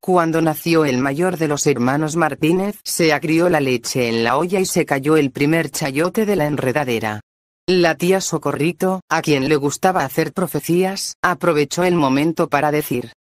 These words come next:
"La leche agria y el chayote espinoso indican que este niño que acaba de nacer va a tener un carácter agrio y espinoso.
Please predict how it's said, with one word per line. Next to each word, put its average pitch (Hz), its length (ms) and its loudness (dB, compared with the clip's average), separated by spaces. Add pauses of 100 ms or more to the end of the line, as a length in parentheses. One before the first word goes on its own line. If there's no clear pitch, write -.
(100)
"La 170 220 2
leche 151 380 -2
agria 147 320 -2
y 151 100 -2
el 151 140 0
chayote 156 480 -2
espinoso 202 680 -2
indican 156 600 0
que 180 220 2
este 143 280 -2
niño 131 400 0
que 180 120 0
acaba 160 380 0
de 156 100 0
nacer 127 380 -2
va 139 220 0
a 147 40 -4
tener 165 360 0
un 180 100 0
carácter 143 560 -2
agrio 143 460 0
y 123 120 0
espinoso. 117 680 -2